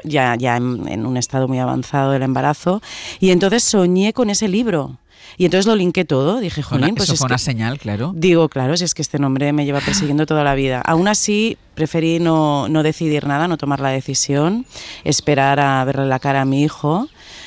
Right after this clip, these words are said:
Speaker 1: eh, para que no se dijera, ¿no? Y,
Speaker 2: Ujú.
Speaker 1: y cuando le vi la cara supe perfectamente que era Silas, sí.
Speaker 2: ¿Y tu pareja estuvo de acuerdo o eres madre soltera?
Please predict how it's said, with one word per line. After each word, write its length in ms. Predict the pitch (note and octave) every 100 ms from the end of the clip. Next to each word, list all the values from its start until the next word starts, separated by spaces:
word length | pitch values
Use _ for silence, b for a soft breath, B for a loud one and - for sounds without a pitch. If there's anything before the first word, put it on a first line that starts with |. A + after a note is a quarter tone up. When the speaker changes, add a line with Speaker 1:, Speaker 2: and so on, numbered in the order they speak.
| B -
Speaker 1:
eh, 540 | D3+ D3 C#3 C3+ C3 -
para 180 | B2
que 80 | B2+
no 80 | C3+
se 140 | -
dijera, 380 | C3+ B2 C3 A#2
¿no? 240 | A#2+ F3+ A3
Y, 300 | C#3 C3 B2+
Speaker 2:
Ujú. 80 | -
Speaker 1:
y 140 | C#3
cuando 320 | B2 C#3 C3 B2+
le 80 |
vi 100 | A#2+
la 100 | B2
cara 280 | A#2+ B2+ B2+
supe 260 | B2+ C3 A#2+
perfectamente 640 | B2 - B2 B2 A#2 A#2
que 100 | -
era 120 | A#2+
Silas, 420 | - A#2 G#2+ A#2+
sí. 160 | - -
Speaker 2:
¿Y 60 | D3
tu 100 | C#3+
pareja 260 | C3+ C3+ D#3
estuvo 260 | - D3
de 80 | C#3+
acuerdo 460 | B2 D3 E3 G3+ G3
o 460 | A#2+ A#2 A2+ A2+ A2
eres 160 | A#2+ A#2
madre 160 | A#2
soltera? 420 | A2 A2 G2 F#2